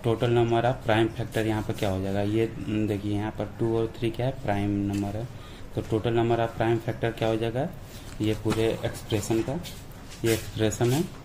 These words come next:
इसका पूरा total number of prime factor इसका हो जाएगा,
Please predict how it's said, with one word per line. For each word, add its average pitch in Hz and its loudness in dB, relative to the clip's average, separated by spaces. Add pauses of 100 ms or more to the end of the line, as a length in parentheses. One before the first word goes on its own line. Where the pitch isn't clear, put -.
(680)
इसका 113 -2
पूरा 117 2 (2250)
total 113 0
number 117 4
of 127 0 (140)
prime 110 2
factor 107 -6
इसका 107 -2
हो 104 0
जाएगा, 107 2